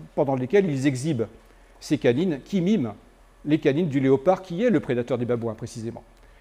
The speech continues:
Et donc le jeu, c'est de faire peur, euh, avant de se taper dessus, c'est d'abord de faire peur, euh, aux concurrents. Ces canines, donc ces grandes canines chez, les, chez certains cercopithècoïdes, euh, mâles, ces grandes canines sont le fruit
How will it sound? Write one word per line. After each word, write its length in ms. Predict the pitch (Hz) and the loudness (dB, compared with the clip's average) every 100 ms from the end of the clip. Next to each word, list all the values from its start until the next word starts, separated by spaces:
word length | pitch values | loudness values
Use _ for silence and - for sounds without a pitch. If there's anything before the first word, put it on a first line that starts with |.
| - | -10
Et 80 | 135 | -2
donc 200 | 170 156 | 0 2
le 80 | 139 | 2
jeu, 160 | 175 | 4
c'est 120 | 208 | 2
de 60 | 160 | 0
faire 120 | 139 | -4
peur, 380 | - 170 139 113 - | -2 0 0 -2 -8
euh, 200 | 120 113 131 | -6 -6 -4
avant 200 | 123 143 | -2 -2
de 60 | |
se 60 | 143 | -2
taper 260 | 123 117 | -2 -2
dessus, 180 | 120 214 | -4 -4
c'est 120 | 208 | -2
d'abord 280 | 123 131 180 | 0 2 4
de 60 | 143 | 2
faire 180 | 139 - | -2 -4
peur, 280 | 147 170 - - - - - - | -2 -4 -6 -20 -20 -20 -10 2
euh, 320 | 120 113 113 175 | 4 4 0 -2
aux 80 | |
concurrents. 460 | 143 143 - 120 101 - - - - - - - - | 0 -2 -4 -6 -6 -16 -20 -20 -20 -20 -20 -20 -14
Ces 160 | - 160 | -2 2
canines, 360 | 147 139 208 | 4 6 4
donc 320 | 156 160 - 143 | 4 2 0 -8
ces 140 | - | -2
grandes 220 | 127 170 180 | 0 0 4
canines 280 | 147 180 | 4 4
chez, 180 | 185 143 | 2 0
les, 240 | 120 117 113 | 2 0 -2
chez 200 | - 127 | -4 -2
certains 420 | 165 - 156 143 | -2 -2 0 0
cercopithècoïdes, 1000 | 147 - 147 135 147 139 143 135 120 104 - - - - | -2 -6 -6 -4 -2 -2 -2 -4 -2 -6 -8 -20 -20 -8
euh, 120 | 120 | -4
mâles, 400 | 110 131 190 131 113 | 2 4 4 2 -2
ces 140 | 143 | -4
grandes 180 | 127 143 | -2 0
canines 280 | 139 135 185 | 0 0 -2
sont 160 | 156 | -2
le 100 | 127 | -4
fruit 280 | 120 - 180 | -4 -4 -8